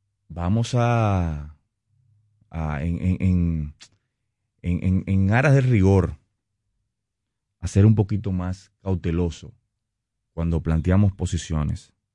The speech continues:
porque lo que se acaba de hacer en la Churchill, lo que se hizo en la Núñez de Cáceres,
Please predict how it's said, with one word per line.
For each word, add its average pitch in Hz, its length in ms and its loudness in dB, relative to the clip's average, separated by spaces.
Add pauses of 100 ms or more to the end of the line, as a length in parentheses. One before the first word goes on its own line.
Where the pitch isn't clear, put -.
(600)
porque 87 320 2
lo 85 160 2
que 87 100 -4
se - 160 -4
acaba 120 300 -2
de 156 60 0
hacer 113 240 -2
en 104 80 0
la 87 100 0
Churchill, - 520 -16 (400)
lo 76 180 -6
que 82 140 -4
se 104 140 -2
hizo 110 160 -2
en 127 60 2
la 110 80 2
Núñez 101 300 0
de 82 100 -8
Cáceres, - 580 -18